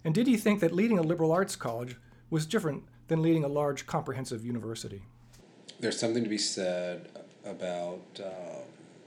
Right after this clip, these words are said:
Speaker 2: wanting to be part of a process to help advance and move things forward. I,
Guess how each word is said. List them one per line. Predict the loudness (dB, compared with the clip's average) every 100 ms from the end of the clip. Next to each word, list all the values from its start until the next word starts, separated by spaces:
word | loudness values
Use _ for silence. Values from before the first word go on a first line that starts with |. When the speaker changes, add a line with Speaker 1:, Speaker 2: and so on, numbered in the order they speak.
| -20 -20 -20 -20 -20 -20 -20 -2
Speaker 2:
wanting | 2 4
to | 2
be | 0
part | -4 -4 2 2 0 -6
of | -8 -8
a | -10
process | -6 -4 -2 -4 -6 -8 -8
to | -8 -10
help | -12 -8 -6 -4 -6 -10 -20 -20 -20 -20 -20 -20 -20 -6
advance | -6 -4 -6 -8 -8 -10
and | -10
move | -10 -12
things | -12 -10 -10
forward. | -10 -8 -8 -10
I, | -10 -12